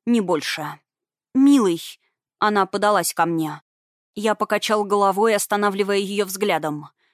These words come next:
"Диана, я не заинтересован в твоём предложении", сказал спокойно, но со значением. "Надеясь, что она сразу всё поймёт и уйдёт", оставив о себе хоть какое-то хорошее впечатление. Но, увы.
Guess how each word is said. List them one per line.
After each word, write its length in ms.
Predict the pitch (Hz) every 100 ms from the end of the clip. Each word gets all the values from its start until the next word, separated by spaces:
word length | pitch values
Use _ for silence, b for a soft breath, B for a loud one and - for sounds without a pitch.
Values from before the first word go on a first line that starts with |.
| _ _ -
"Диана, 360 | 190 240 294 202
я 280 | 196 233
не 180 | 240 240
заинтересован 800 | 233 240 214 214 190 - 247 208
в 80 | -
твоём 320 | - 180 165
предложении", 760 | 160 185 185 175 170 160 156 151 _ _
сказал 440 | - - 262 277 302
спокойно, 680 | - 214 208 240 285 302 311
но 200 | 208 208
со 140 | 233
значением. 800 | 220 240 - 165 165 160 160 156 _ _ _ -
"Надеясь, 480 | 220 202 254 262 -
что 240 | - 254
она 180 | 254 247
сразу 440 | - 254 254 240
всё 200 | 240 -
поймёт 460 | 240 233 220 240 247
и 100 | 247
уйдёт", 520 | 214 170 220 277 - _ _
оставив 520 | - 208 - 214 202 202
о 40 |
себе 320 | - 190 214
хоть 300 | 220 208 -
какое-то 560 | - 202 - 220 233 185
хорошее 460 | 180 185 175 - 185
впечатление. 880 | - - 208 180 160 156 151 151 _ _ -
Но, 280 | 226 247 330
увы. 360 | 196 165 156